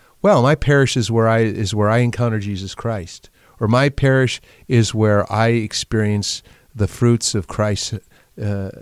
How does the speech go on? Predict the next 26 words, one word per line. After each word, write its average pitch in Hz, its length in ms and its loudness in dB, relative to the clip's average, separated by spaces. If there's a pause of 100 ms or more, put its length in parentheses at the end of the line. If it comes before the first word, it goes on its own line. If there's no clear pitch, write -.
(160)
you 101 140 -8
know, 92 120 -6
paschal 113 440 -4
mystery 101 500 -4
in, 90 140 -8
on, 95 220 -6
on 95 120 -4
my 92 160 -4
life. 98 320 -6
That's 101 240 -6
where 107 120 2
I 98 40 2
encounter 98 480 -2
Jesus. 92 560 -4 (220)
That's 110 240 0
where 110 120 2
I 98 60 0
am 98 100 -4
nourished 104 520 -4 (280)
in, 101 280 0
in, 95 300 -4
in, 92 360 -4
in 87 220 -4
word 107 340 4
and 82 100 -6
sacrament, 95 680 -8